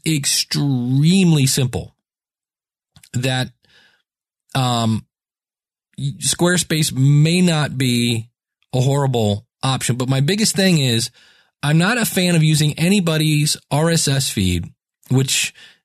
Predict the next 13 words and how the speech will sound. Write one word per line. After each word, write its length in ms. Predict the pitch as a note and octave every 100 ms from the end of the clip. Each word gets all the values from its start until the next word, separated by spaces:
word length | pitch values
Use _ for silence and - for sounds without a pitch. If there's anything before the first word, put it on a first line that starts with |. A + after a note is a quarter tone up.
| -
again, 440 | C3+ C3 B2+ G#2 G#2+
just 200 | A2 -
to, 180 | G#2+
to 160 | F#2+ A#2+
recap 500 | A2 A#2 - B2 A2+
what 160 | A#2+ B2+
those 220 | A2+ A2
are, 220 | G#2 F#2
it's 100 | G#2
kinda 240 | - D#3+
like 300 | F3 D3+ C3+
your 120 | B2+ A2+
station's 840 | - - C#3+ C3+ C3+ B2+ A#2+ -